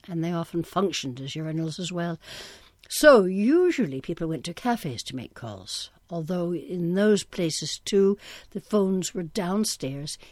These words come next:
in damp, stinking basements, crammed in between the toilets and terrible tiny kitchens where sweating galley slaves toiled. In the village, however, things were very different.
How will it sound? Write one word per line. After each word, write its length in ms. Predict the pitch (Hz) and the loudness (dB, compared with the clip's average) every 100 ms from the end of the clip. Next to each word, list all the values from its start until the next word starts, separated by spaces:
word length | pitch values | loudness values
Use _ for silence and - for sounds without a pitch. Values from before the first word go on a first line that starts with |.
| - | -8
in 280 | 180 160 - | -6 -6 -2
damp, 420 | 202 202 202 - | 0 0 -2 -6
stinking 580 | - - 180 190 208 165 | -6 -4 -2 -2 -2 -2
basements, 600 | 135 143 147 147 - - | -2 -4 -6 -8 -8 -12
crammed 480 | - 175 214 226 214 | -6 0 2 4 4
in 160 | 185 180 | 2 0
between 320 | 165 170 156 | -2 -4 -4
the 60 | |
toilets 580 | 135 180 202 175 - - - - | -4 -2 0 0 -4 -10 -10 -10
and 240 | 175 180 - | -6 -6 -6
terrible 480 | - 226 220 202 196 | 2 4 4 0 -6
tiny 420 | - 139 190 185 | -4 -2 -2 -2
kitchens 580 | - - - 135 139 - | -6 -8 -6 -6 -8 -8
where 160 | 160 | -6
sweating 680 | 156 - - 190 196 170 147 | -4 -4 -2 -2 0 -2 -4
galley 340 | 139 170 170 160 | -4 -4 -2 -4
slaves 540 | - - 156 151 - | -6 -8 -6 -6 -10
toiled. 560 | - 160 147 131 131 - _ _ - - - - - - - - - _ _ - | -4 -2 -2 -10 -12 -16 _ _ -20 -20 -20 -20 -20 -20 -20 -20 -20 _ _ -2
In 100 | 311 | 0
the 60 | 175 | 0
village, 420 | 190 180 123 - | 0 -2 -6 -12
however, 480 | 104 107 113 170 165 _ | -12 -12 -14 -16 -18 _
things 300 | 185 202 - | -4 -4 -4
were 80 | |
very 300 | 156 160 165 | -4 -2 -2
different. 560 | 156 131 - - - - | -4 -8 -12 -18 -16 -16